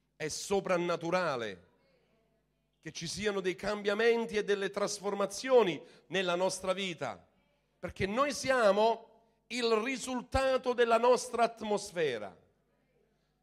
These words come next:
Se ripeti sempre, "Sono malato,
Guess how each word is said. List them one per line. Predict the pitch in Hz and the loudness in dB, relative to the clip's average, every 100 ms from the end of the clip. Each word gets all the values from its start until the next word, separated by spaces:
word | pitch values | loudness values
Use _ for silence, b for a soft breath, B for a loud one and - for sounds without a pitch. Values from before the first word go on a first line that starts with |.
| _ _ _ | _ _ _
Se | - 196 | -8 -6
ripeti | 196 214 226 190 | -4 -2 -2 -4
sempre, | 185 208 208 202 185 196 180 - _ _ | -4 -2 -2 -6 -4 -4 -4 -10 _ _
"Sono | - 135 131 | -20 -16 -12
malato, | 127 123 110 98 90 | -12 -12 -14 -20 -20